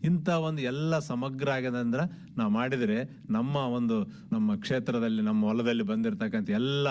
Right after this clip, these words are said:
ಉಳಿಕೆಗಳನ್ನು ಸದ್ಬಳಕೆ ಮಾಡಿ ಸಿಗ್ತಕ್ಕಂಥ ಎಲ್ಲ ಪದಾರ್ಥಗಳನ್ನು ಬಳಕೆ ಮಾಡಿ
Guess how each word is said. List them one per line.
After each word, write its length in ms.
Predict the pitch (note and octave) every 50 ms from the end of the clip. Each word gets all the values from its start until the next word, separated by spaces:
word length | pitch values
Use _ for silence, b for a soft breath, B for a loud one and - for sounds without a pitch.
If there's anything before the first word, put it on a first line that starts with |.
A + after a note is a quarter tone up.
| A#2 B B B B B -
ಉಳಿಕೆಗಳನ್ನು 880 | B2+ B2+ B2+ A#2+ B2 A#2 A#2 A2+ A2+ A2+ A#2+ C3+ C#3 B2+ - - -
ಸದ್ಬಳಕೆ 680 | - - - B2+ B2+ A#2+ A#2+ B2 C#3 D3+ D3+ C#3+ C3+ C#3
ಮಾಡಿ 280 | B2+ B2 A#2+ A2 G#2 - - - - - - - - -
ಸಿಗ್ತಕ್ಕಂಥ 600 | - - B2+ A2+ - - B2 A2 - A#2 G#2+ A#2
ಎಲ್ಲ 300 | G#2+ G#2+ A#2+ C3+ C#3+ C#3
ಪದಾರ್ಥಗಳನ್ನು 600 | G#2+ - A#2 A2 A#2 A#2 G2+ A#2 A2+ A2+ A2+ G#2+
ಬಳಕೆ 280 | G#2 G#2+ A2 G#2+ A2+ G#2+
ಮಾಡಿ 160 | A2 C3+ D3+